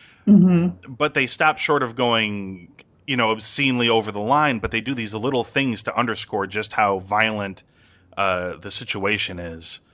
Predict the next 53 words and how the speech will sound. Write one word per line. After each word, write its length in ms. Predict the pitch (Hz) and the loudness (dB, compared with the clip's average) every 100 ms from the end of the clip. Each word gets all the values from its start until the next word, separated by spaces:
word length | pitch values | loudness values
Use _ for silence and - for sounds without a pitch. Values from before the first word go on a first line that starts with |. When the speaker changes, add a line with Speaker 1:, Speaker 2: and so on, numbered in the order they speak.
| - | -8
Speaker 1:
Yeah. 180 | 156 | -4
Speaker 2:
Uh, 240 | 95 90 90 | -2 -2 0
and 120 | 120 | 2
I, 60 | 127 | 2
I 120 | 127 | 4
love, 500 | 135 117 139 139 120 | 2 4 4 4 2
like, 260 | 110 110 107 | 0 -6 -6
just 240 | 110 113 | -10 -10
the 80 | - | -8
little 220 | 117 196 208 | -8 -6 -8
attention 340 | - 208 202 | -8 -8 -6
to 60 | 175 | -8
detail 520 | 165 214 104 87 80 | -8 -6 -4 -4 -6
that 100 | 104 | -10
they 100 | 98 | -8
do. 340 | 90 92 85 80 - - - | -6 -4 -6 -8 -20 -20 -12
Um, 540 | - 98 95 254 320 196 | 0 4 6 6 6 2
Speaker 1:
Yeah. 80 | 87 87 - - - - - | -2 -20 -20 -20 -20 -20 -12
Speaker 2:
it's 100 | 160 247 | -2 2
a, 60 | |
it's, 160 | 123 - | 2 -2
it's 200 | 185 - | -10 -8
a 40 | |
really 240 | 113 87 90 | -8 -8 -8
good 160 | 101 | -2
show. 100 | 139 | -2
Anyway, 340 | 82 175 143 123 | 2 4 4 4
continue 340 | 165 147 185 | 0 -8 -4
with 160 | 170 151 | -4 -2
your, 180 | 143 135 | -4 -4
your 160 | 127 | -6
thoughts 240 | 123 123 110 | -2 -2 -2
on 120 | 101 | -4
the 60 | |
episode. 340 | 95 - 85 82 _ - - - - | -6 -8 -12 -14 _ -18 -14 -6 2
Speaker 1:
Oh, 80 | |
no, 80 | 277 | 6
I, 160 | 269 202 | 6 4
I, 360 | - 208 - 202 | 4 2 2 0
I 40 | |
was 180 | 208 220 | 0 -2
also 220 | 226 226 | -4 -2
gonna 160 | 202 185 | -2 -4
say 220 | 190 175 | -2 -2
that 300 | 175 156 151 | 0 0 0
I 120 | 147 160 | 0 0
like 240 | 175 180 | 0 0
that, 180 | 175 156 | 0 0
uh, 300 | 143 139 139 - - - | 0 -2 -4 -8 -12 -6
the 140 | 165 165 | -4 -4
scene 520 | - 175 165 170 165 | -2 0 2 2 2
where 460 | 160 147 139 143 - - _ _ _ - | 2 2 2 -2 -4 -16 _ _ _ 2
Fisk 320 | 175 170 - | 2 2 -6